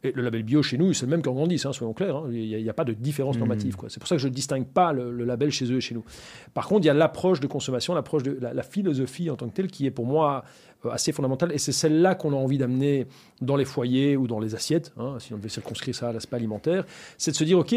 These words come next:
Speaker 1: mais finalement, quand on consomme un produit, euh, encore plus aujourd'hui, quand on a encore moins le temps, on, on perçoit encore moins ce qu'il y a derrière un produit. Je veux dire, je, je me souviens, un jour, j'avais entendu, alors je sais pas si c'était vrai ou pas, mais,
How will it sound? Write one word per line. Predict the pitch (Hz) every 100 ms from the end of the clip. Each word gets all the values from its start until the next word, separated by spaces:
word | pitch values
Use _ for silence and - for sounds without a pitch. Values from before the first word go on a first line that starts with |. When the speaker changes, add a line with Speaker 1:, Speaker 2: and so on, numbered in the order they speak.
| 202
Speaker 1:
mais | 147
finalement, | 143 156 165
quand | 180 147
on | 143
consomme | 156 170 165
un | 147
produit, | - 143 208 240 233 - - - -
euh, | 139 131 127 123 117 117
encore | 151 160
plus | 139 156
aujourd'hui, | 147 156
quand | 165 135
on | 131
a |
encore | 127 127
moins | 135 139
le |
temps, | 143 196
on, | 170 160
on | 151
perçoit | 156 - 175
encore | 165
moins | 151 170 180
ce |
qu'il | 139
y | 135
a |
derrière | 123
un | 117
produit. | 120 110 - _ _ _ _
Je | -
veux | 120
dire, | 127
je, |
je | 123
me | 123
souviens, | 123 139
un | 143
jour, | 131
j'avais | 120
entendu, | 120 110 123
alors | 104
je | -
sais |
pas | 120
si | - -
c'était | 123
vrai | 107 110 139
ou | 123
pas, | 113 156 160
mais, | 143 160